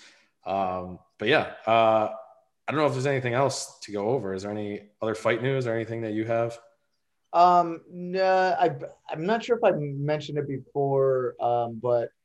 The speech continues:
Speaker 2: right after the Artur Beterbiev fight was announced for January thirtieth, like,
Speaker 1: Mm-hmm.
Speaker 2: I
Speaker 1: Oh, you
Speaker 2: think
Speaker 1: did,
Speaker 2: it
Speaker 1: I think you said
Speaker 2: got
Speaker 1: something about that.
Speaker 2: Yeah, yeah, it got delayed because one of them tested positive for covid. Um, so that's one of the fights, big fights we're gonna have this month that we're not gonna have.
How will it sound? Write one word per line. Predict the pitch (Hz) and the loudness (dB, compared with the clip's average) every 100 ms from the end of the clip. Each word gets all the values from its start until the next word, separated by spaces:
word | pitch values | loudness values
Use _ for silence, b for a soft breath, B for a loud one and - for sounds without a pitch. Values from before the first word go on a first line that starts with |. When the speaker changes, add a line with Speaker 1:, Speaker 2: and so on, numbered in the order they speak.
| _ _ _ - _ _ 110 - | _ _ _ -20 _ _ -18 -12
Speaker 2:
right | 135 156 170 180 | 2 6 6 6
after | 156 160 156 156 135 | 6 6 6 4 2
the | 139 135 127 | 0 -2 0
Artur | 139 139 151 135 | 0 2 0 2
Beterbiev | 135 131 117 135 131 131 | 2 2 0 2 2 2
fight | 139 131 | 2 2
was | 127 | 2
announced | 120 120 123 135 | -4 -4 -6 -6
for | 120 | -6
January | 123 123 120 107 | -6 -4 -6 -4
thirtieth, | 117 117 120 127 123 _ - | -4 -2 -2 -2 -6 _ -2
like, | 127 | -2
Speaker 1:
Mm-hmm. | 110 - | -2 -8
Speaker 2:
I | - - 123 | -20 0 4
Speaker 1:
Oh, | |
you | 123 | 4
Speaker 2:
think | 120 | 2
Speaker 1:
did, | 120 | 0
Speaker 2:
it | |
Speaker 1:
I | 107 | -2
think | 147 | -4
you | 104 | -4
said | - | -4
Speaker 2:
got | 117 | -6
Speaker 1:
something | - 87 | -8 -20
about | 87 | -18
that. | 87 82 _ 147 | -16 -18 _ 2
Speaker 2:
Yeah, | 156 151 | 6 8
yeah, | 147 | 6
it | 139 | 6
got | 156 143 | 4 4
delayed | 139 143 139 | 4 4 2
because | 131 135 127 107 | 0 -2 -2 -4
one | 113 120 131 | -10 -8 -8
of | |
them | 120 120 | -8 -6
tested | 120 110 | -6 -4
positive | 117 113 113 _ - | -4 -4 -10 _ -12
for | 117 | -10
covid. | - 120 107 110 - _ _ _ - | -2 -2 -2 -8 -10 _ _ _ -2
Um, | 117 107 104 104 92 _ _ | 0 0 -2 -10 -16 _ _
so | - 123 | -4 -2
that's | 123 117 | -2 -4
one | 127 | -6
of | 127 | -4
the | 117 | -4
fights, | 127 120 - | -2 -4 -6
big | 120 131 120 | -4 -2 0
fights | 120 117 | -4 -4
we're | 120 | -6
gonna | 110 | -6
have | 110 | -8
this | 98 101 | -8 -10
month | 113 110 | -12 -8
that | 113 | -8
we're | 113 | -8
not | 107 | -12
gonna | 101 98 107 | -14 -14 -14
have. | 110 | -16